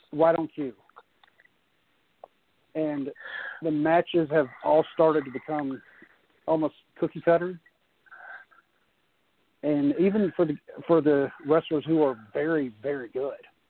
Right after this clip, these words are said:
but even, it seems like they're being told, "Okay, you must, you have to do these moves," 'cause every match is gonna have where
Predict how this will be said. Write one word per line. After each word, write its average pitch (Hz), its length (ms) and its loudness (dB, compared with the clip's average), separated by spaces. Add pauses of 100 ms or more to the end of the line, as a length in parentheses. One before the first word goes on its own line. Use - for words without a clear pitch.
(1080)
but - 160 0
even, 156 320 2 (460)
it - 100 -6
seems 185 160 2
like 160 160 4
they're 170 140 0
being 165 220 -2 (100)
told, 165 320 2
"Okay, 143 280 -2
you 135 180 -6
must, 151 220 -4 (520)
you 151 80 -2
have 160 120 -4
to 151 40 -14
do 151 140 2
these 127 180 -4
moves," 139 240 -4 (140)
'cause 131 200 -6
every 170 180 4
match 170 260 2
is 147 80 -2
gonna 156 200 2
have 143 300 2
where 139 260 2